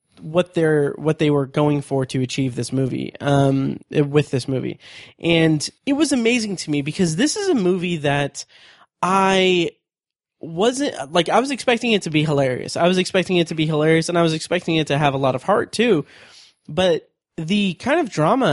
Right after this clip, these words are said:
aspect of it, with it, it's basically the story of the friendship of Greg Sestero and Tommy Wiseau. It's, it really, uh, maybe not resonated with that much, but, like, it felt like, it felt an, like an authentic dramatic, um,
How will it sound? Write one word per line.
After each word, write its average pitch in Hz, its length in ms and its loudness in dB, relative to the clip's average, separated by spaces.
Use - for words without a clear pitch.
aspect 143 420 -2
of 139 180 2
it, 135 140 -2
with 147 220 -2
it, - 180 -2
it's 156 300 -2
basically 151 560 0
the 139 160 0
story 156 240 2
of 139 100 0
the 143 60 -4
friendship 156 480 0
of 135 140 -6
Greg 143 160 0
Sestero 139 560 0
and 127 80 -4
Tommy 143 220 0
Wiseau. 139 500 2
It's, - 500 0
it 277 180 2
really, 196 640 -2
uh, 139 420 0
maybe 247 200 2
not 135 180 2
resonated 220 720 -2
with - 540 -10
that 247 140 2
much, 277 160 0
but, 220 120 4
like, 180 200 4
it 240 160 0
felt 220 400 0
like, 160 180 0
it 202 200 0
felt 208 280 0
an, 165 180 0
like 160 240 -2
an 147 80 0
authentic 151 580 -2
dramatic, 139 840 -2
um, 135 580 -2